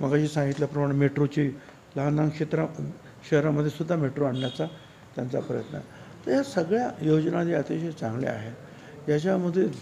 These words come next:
कुठे नाव ठेवावं असं काही वाटत नाही. आणि यातून जे आहे, बरं, दुसरं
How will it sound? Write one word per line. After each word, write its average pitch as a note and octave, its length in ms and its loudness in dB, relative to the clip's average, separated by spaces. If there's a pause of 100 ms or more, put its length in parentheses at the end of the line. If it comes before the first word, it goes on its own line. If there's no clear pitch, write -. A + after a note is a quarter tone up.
(280)
कुठे D#3 180 2
नाव B2 480 2
ठेवावं E3+ 500 0 (460)
असं C3 220 -2
काही D3 180 4
वाटत B2 400 0
नाही. C#3 380 -4 (520)
आणि E3+ 200 0 (180)
यातून D#3 380 2
जे G3 100 2
आहे, E3+ 220 2 (380)
बरं, D3+ 140 6 (540)
दुसरं G#3 340 6